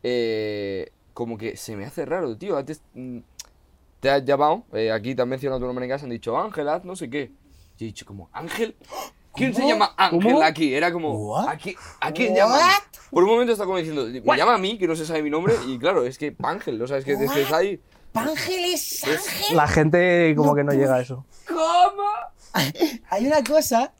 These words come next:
Speaker 2: y no sé si esto te importa decirlo, creo que no sé si se ha dicho mucho.
Speaker 3: Me da igual.
Speaker 2: Yo lo sacaré, ya vemos qué pasa. Eh, que claro, te metes de lleno en el mundo de la comedia,
Speaker 3: ¿Mm?
Speaker 2: tu nombre real es Ángel Martín.
Speaker 3: Ah, mi apellido,
Speaker 2: <laughs>
Speaker 3: mi apellido,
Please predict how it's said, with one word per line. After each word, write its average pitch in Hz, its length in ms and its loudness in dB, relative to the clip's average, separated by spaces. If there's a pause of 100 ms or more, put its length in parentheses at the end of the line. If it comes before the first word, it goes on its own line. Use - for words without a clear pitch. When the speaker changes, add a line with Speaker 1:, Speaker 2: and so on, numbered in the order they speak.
(120)
Speaker 2:
y 202 160 -6
no 202 100 0
sé 269 80 6
si 320 60 2
esto 285 160 0
te 220 80 4
importa 190 260 2
decirlo, 226 340 -2
creo 180 140 -2
que 214 60 -6
no 247 140 -2
sé 180 180 -6
si - 220 -8
se - 140 -6
ha 156 60 -2
dicho 151 240 -8
mucho. 143 460 -10
Speaker 3:
Me 131 140 -6
da 123 80 -2
igual. 117 200 -2
Speaker 2:
Yo 190 100 -2
lo 233 80 2
sacaré, 180 540 0
ya 160 320 2
vemos 170 300 -4
qué 147 80 -10
pasa. 170 300 -6 (360)
Eh, 175 360 0 (200)
que 165 180 -6
claro, 214 260 0 (200)
te 156 100 -6
metes 156 280 -6
de 180 260 -4
lleno 175 180 -2
en 202 60 0
el 175 60 0
mundo 165 200 -2
de 165 60 2
la 160 80 0
comedia, 160 480 -2 (880)
Speaker 3:
¿Mm? 165 220 0 (120)
Speaker 2:
tu 160 120 -8
nombre 156 320 -4
real 185 280 2
es 190 200 0
Ángel 196 280 -2
Martín. 165 460 0 (440)
Speaker 3:
Ah, 175 160 4
mi 170 80 6
apellido, 165 480 6
Speaker 2:
<laughs> 349 580 4
Speaker 3:
mi 165 60 4
apellido, 165 560 6